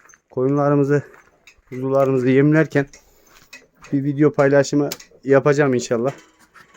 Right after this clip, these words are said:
Işıkları yakalım. Şöyle kuzularımızı da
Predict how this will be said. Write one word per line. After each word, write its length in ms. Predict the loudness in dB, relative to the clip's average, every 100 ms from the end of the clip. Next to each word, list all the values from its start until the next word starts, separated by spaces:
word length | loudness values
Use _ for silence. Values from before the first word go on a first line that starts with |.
| -20 -20 _ -20
Işıkları 640 | -20 -10 -8 -4 -4 -4 -18 -20 -16 -12
yakalım. 500 | -10 -4 -4 -4 -8 -16 -20 _ -6 -6 -10 -20 -20 -20 -20 _ -20 _ -20 -20 -20 _ _ _ _ -8
Şöyle 300 | -4 -4 -4
kuzularımızı 720 | -6 -4 -2 0 -2 -4
da 60 | -2